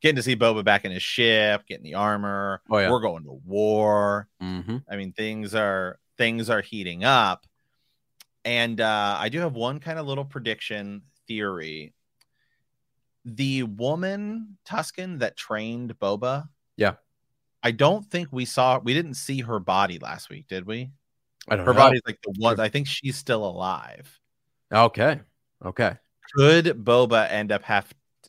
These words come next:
Speaker 1: have to fight her at the end?
Speaker 2: Wow. You mean, like, for, not in a flashback,
Speaker 1: Like,
Speaker 2: modern day?
Speaker 1: Modern day. Like,
Speaker 2: Yeah.
Speaker 1: she could be on the side of the Pikes, like, perhaps, like, "You killed us 'cause you decided to go after this train," and all this, you know?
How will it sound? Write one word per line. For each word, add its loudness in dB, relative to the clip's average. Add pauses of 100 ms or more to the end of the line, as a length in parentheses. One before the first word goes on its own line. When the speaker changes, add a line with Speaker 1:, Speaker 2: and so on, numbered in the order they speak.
(160)
Speaker 1:
have -6
to -16
fight 0
her -10
at -14
the -14
end? -18 (2500)
Speaker 2:
Wow. 6
You -4
mean, 4
like, 2
for, 2 (260)
not 0
in -4
a 0
flashback, 2
Speaker 1:
Like, 4
Speaker 2:
modern 0
day? -2 (380)
Speaker 1:
Modern 4
day. 2
Like, -8
Speaker 2:
Yeah. -4
Speaker 1:
she 0
could -2
be 0
on -2
the -6
side -2
of -8
the -10
Pikes, -2
like, -10
perhaps, -4
like, -8
"You -6
killed -6
us -4
'cause -12
you -10
decided -8
to -12
go -8
after -8
this -12
train," -8
and -12
all -8
this, -12
you -16
know? -14